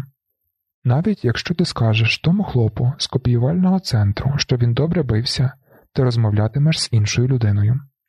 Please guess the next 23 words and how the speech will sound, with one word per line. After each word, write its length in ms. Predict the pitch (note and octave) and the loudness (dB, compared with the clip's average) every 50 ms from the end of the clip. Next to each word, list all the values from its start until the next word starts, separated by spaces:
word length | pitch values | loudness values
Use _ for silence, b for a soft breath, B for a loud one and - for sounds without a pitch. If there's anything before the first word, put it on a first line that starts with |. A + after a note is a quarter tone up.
| _ _ _ _ _ _ _ _ _ _ _ _ _ _ _ _ _ _ | _ _ _ _ _ _ _ _ _ _ _ _ _ _ _ _ _ _
У 100 | - B2+ | -4 -2
бійцівському 680 | A2+ A#2 A2+ - - - A3 - - - A3 G#3+ G#3+ G#3+ | 0 0 -2 -2 -2 -4 -2 -2 -2 -2 0 0 0 0
клубі 460 | - - - A#2+ A#2 A2+ A#2+ D3+ - - | -2 -2 -2 0 0 2 0 -2 -2 -2
я 200 | - B2+ C3+ C3+ | 0 0 2 2
не 140 | C3 B2 A#2 | 2 0 0
той, 380 | - - B2 C3+ E3+ E3+ B B B B B | 0 -2 0 0 0 -2 B B B B B
кого 260 | - - A#2+ A2 B2 A#2 | -6 -4 -2 0 0 0
знає 360 | A#2 A#2 A2 A2 A#2 B2 B2 | 2 2 2 2 2 4 4
мій 200 | B2 B2 B2 A#2 | 4 4 2 2
бос. 420 | G#2+ G#2 G#2+ A2+ - - - - - - _ _ _ _ _ _ _ _ _ _ _ _ _ _ _ _ _ | 0 -2 -2 -2 -2 -4 -4 -6 -10 -14 _ _ _ _ _ _ _ _ _ _ _ _ _ _ _ _ _
Після 320 | - C3 B2 - - B2 A#2 | -4 -4 -4 -2 0 0 2
ночі 320 | A#2+ C#3+ F#3+ - - B2+ | 2 2 0 0 0 -2
в 40 | A2+ | 0
бійцівському 640 | A2+ A2 A2+ - - B2 - - - B2+ A#2+ A#2 A#2+ | 0 -2 -2 -2 -4 -4 -4 -2 0 0 2 2 0
клубі 440 | - - C3 D3+ E3+ E3+ C#3 B2 B B B B B B B | 0 -2 -2 0 0 0 -2 -2 B B B B B B B
гучність 580 | - - D3 F#3+ - - - E3+ D3+ - - - | -2 0 0 0 0 0 0 0 0 0 -2 -4
усього, 460 | - A#2+ - - D3+ E3 F3+ D#3+ C#3 | -4 -4 -2 -2 -2 0 2 0 0
що 180 | - - - B2+ | 0 -2 -2 -2
відбувається 680 | B2 A#2 A#2+ A#2+ A#2 A#2+ B2 B2+ B2+ B2 - - A#2+ | -2 -2 -2 -2 0 0 0 0 0 0 0 -2 -4
у 80 | A#2 A2+ | -4 -4
справжньому 580 | - - - A#2+ A#2 A2+ A2+ A#2+ A#2 A2+ A2+ A2 | -4 -2 -2 0 0 0 2 2 2 2 2 2
житті, 480 | A2 A2 A2 - - - B2+ D3+ E3 B B B B B | 2 0 -2 -4 -4 -2 0 0 0 B B B B B
стишується. 840 | - - - - C3+ G#2+ - - A#2 G#2+ A2+ - - - A#2+ A#2+ B2+ | -10 -4 -2 0 0 0 0 0 0 0 -2 -2 -2 0 0 0 0